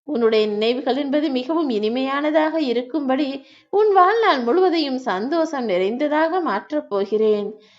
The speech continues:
கணத்தில் முழுமையாக நான் அத்தனையையும் மாற்றிவிடுவேன். உன் மனம் சம்பந்தப்பட்ட எல்லா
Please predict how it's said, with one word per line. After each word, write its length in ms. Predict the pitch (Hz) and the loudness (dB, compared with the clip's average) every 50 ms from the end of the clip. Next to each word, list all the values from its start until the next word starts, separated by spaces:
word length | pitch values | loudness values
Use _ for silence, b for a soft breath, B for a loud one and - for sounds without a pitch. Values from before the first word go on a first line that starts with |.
| b b b - | b b b -12
கணத்தில் 600 | 226 208 196 196 208 233 262 262 - 330 320 302 | -4 -2 0 0 0 -2 -4 -4 -2 0 0 0
முழுமையாக 680 | 254 226 208 220 220 254 269 262 262 269 277 285 294 320 | 2 0 2 0 0 0 0 0 0 0 0 -2 -2 -4
நான் 240 | 320 285 233 202 185 180 | -2 -2 -2 0 0 -2
அத்தனையையும் 680 | 180 - - - 247 262 269 269 269 285 330 320 277 | -4 -6 -4 -4 -4 -4 -2 -4 -4 -4 -4 -2 -2
மாற்றிவிடுவேன். 800 | 208 190 208 - - 262 220 220 208 202 202 208 202 208 202 196 - B B B B B B B - - | -2 -4 -4 -4 -4 -2 -2 0 0 0 0 0 -2 -2 -4 -4 -8 B B B B B B B -6 -4
உன் 160 | 269 254 240 | -2 -2 0
மனம் 340 | 226 202 196 202 226 247 254 | 0 0 0 0 -2 -4 -2
சம்பந்தப்பட்ட 680 | 262 214 202 220 240 254 254 247 240 247 233 226 233 - 214 202 | -2 -2 -2 0 -2 -2 0 -2 -2 -2 -4 -4 -2 0 0 0
எல்லா 300 | 196 190 196 208 214 226 | 2 2 2 2 2 2